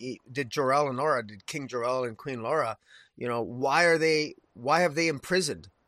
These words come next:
you know, why did they imprison all the other would-be metahumans like the Flash and,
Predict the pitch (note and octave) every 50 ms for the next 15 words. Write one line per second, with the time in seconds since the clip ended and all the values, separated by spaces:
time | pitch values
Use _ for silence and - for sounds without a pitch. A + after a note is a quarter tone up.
0 | _ _ - - B2 B2+ A#2 A#2+ C#3 E3 E3 E3 D3+ E3 E3 D#3 C3+ - - F3+
1 | F3 D3+ D3 D3 D3 D3 D3+ C3+ C#3 C#3 D3 D3+ D3+ D3 C3+ A#2+ C#3 D3+ B2+ A#2
2 | C#3+ C3 C3 C#3 D#3 D3+ B2 B2+ A#2 G#2+ G2+ G2+ - - A2+ G#2+ - - G2+ -
3 | - C#3 B2 A#2+ A#2+ B2 B2 B2 A#2 - - B2+ A2 G#2